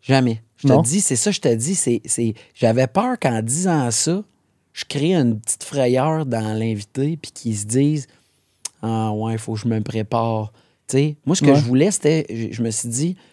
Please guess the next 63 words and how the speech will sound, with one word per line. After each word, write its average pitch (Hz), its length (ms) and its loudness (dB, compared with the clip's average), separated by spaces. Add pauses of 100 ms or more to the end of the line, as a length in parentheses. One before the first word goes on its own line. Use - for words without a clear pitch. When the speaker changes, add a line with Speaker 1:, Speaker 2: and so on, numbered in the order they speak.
(260)
Speaker 1:
je - 180 -4
ca-, 139 140 6
j'étais 147 220 0
capable 185 300 4
de 156 60 4
gager 127 460 2
des 127 180 0
fois 151 180 -4
que - 60 -10
c'était 110 220 -4
délicat, 120 760 -2
là. 196 200 -8 (120)
Speaker 2:
Mhm. 143 340 2
Speaker 1:
Tu - 60 -20
sais, 170 60 -2
il - 20 2
y 151 40 4
a 131 40 2
des 120 180 0
affaires 143 260 -2
que 143 60 -4
je 123 80 -10
dis, « 120 140 -2
Ah, 113 240 -2
ça, 117 360 -6
je 110 160 -4
le 107 80 -2
sais 123 260 -6
que 113 60 -8
si - 180 -6
je 113 60 -4
l'amène 107 400 -2
là. » 127 200 -2 (600)
Fait - 280 -4
qu'il - 60 -6
fallait 131 240 4
que 151 40 2
je 151 60 4
le 120 80 4
fasse 131 320 -2
doucement. 120 640 0 (480)
Tu 143 100 2
sais, 156 60 4
je, 139 100 2
Marie-Ève 117 480 2
Dicker 139 420 2
était 110 200 -4
venue 123 180 -2
ici, 123 260 -4
puis 131 100 -6
elle 107 60 -2
a 98 40 -6
parlé 117 220 -4
de - 40 -12
sa 120 140 -2
relation 107 320 -4
amoureuse. 120 260 -2
Son 110 260 -4
entraîneur 127 800 -4 (420)
physique, 123 540 -2
c'est 127 160 -4
son 110 240 -6
chum. 117 380 -6